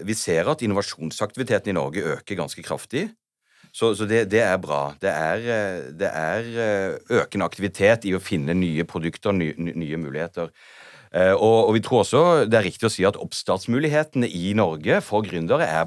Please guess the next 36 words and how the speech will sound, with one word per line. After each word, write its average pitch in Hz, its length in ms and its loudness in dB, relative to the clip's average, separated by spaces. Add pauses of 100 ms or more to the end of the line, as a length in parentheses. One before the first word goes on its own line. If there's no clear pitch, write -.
faktisk - 320 -12
blant 85 180 -6
de 95 60 -8
beste 95 580 -8
i 87 220 -10 (240)
O 92 100 -4
E 90 60 0
C - 100 -10
D-området. 85 540 -4 (240)
Det 95 80 0
er 85 160 2
fullt 110 320 -4
mulig, 95 260 -2
det 147 140 0
er 69 160 -6
ikke 110 160 -4
vanskelig 104 640 0 (200)
å, 98 140 2
å, 98 320 2
å 101 40 -2
starte 95 440 0
bedrift, 123 320 0
selv 101 180 2
om 104 80 0
fortsatt 95 380 -2
noen 90 180 0
klager 76 380 2
på 85 100 -10
byråkrati 82 640 -2
og 82 140 0
papirmølle 82 560 0
og - 20 -2
sånn. 82 200 -2 (220)
Men 95 120 0
det 107 160 4
er 85 180 4